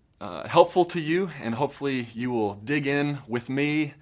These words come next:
as you're watching this, listening to this, and study, uh, First Corinthians with me. Before we dive in, though, uh, I want, uh, you to know about our series, uh, that we're doing in the spring called Ask Anything. Um, in this series, I'm gonna be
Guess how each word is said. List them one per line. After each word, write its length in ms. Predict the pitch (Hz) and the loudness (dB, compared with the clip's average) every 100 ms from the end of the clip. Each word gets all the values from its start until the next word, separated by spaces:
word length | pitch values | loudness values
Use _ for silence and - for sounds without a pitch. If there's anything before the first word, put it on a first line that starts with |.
| - _ 104 | -20 _ -10
as 100 | 107 | -4
you're 100 | 107 | 2
watching 320 | 131 131 139 | 2 2 -2
this, 220 | 131 - | -4 -4
listening 320 | 127 - 123 | -6 -4 -6
to 80 | 123 | -4
this, 380 | 127 127 - - | -4 -4 -6 -10
and 200 | 98 98 | -10 -8
study, 520 | - 131 131 131 120 - - - - | -6 -2 0 -2 -6 -12 -20 -20 -10
uh, 180 | 104 101 | -6 -6
First 320 | - 131 - | -2 -2 -2
Corinthians 400 | 131 120 117 107 | -4 -4 -4 -4
with 160 | 127 120 | -4 -4
me. 80 | |
Before 400 | 98 107 - 175 | -6 -6 2 2
we 80 | 208 | 2
dive 320 | 151 147 135 | 4 4 4
in, 140 | 147 131 | 2 0
though, 260 | 95 107 - - - - - | 0 -4 -8 -20 -20 -20 -8
uh, 200 | 113 113 - | -2 0 4
I 100 | 123 | 4
want, 380 | 139 156 - 135 - | 4 0 -2 -12 -6
uh, 60 | 113 | -4
you 220 | 117 131 | -2 -2
to 100 | 117 | 0
know 240 | 131 139 | 2 0
about 260 | 113 110 - | 0 -2 -2
our 80 | 104 | -4
series, 460 | - 143 131 110 - | -4 -2 -2 -4 -8
uh, 220 | 107 98 | -8 -8
that 100 | 95 | -8
we're 120 | 110 113 | -6 -4
doing 180 | 123 | -2
in 60 | 120 | 0
the 40 | |
spring 300 | 107 - 117 | -2 -2 -4
called 200 | 107 107 - | -2 -2 2
Ask 240 | - - | 0 0
Anything. 400 | 120 101 - 71 - _ - - _ _ | -4 -6 -8 -16 -18 _ -20 -20 _ _
Um, 280 | 90 101 104 | -10 -8 -2
in 160 | 135 190 | 0 2
this 160 | 170 | 2
series, 540 | - 113 104 110 110 - | 0 0 0 -2 -4 -4
I'm 140 | 113 165 | 0 0
gonna 140 | 147 | 0
be 400 | 120 117 117 | 0 0 0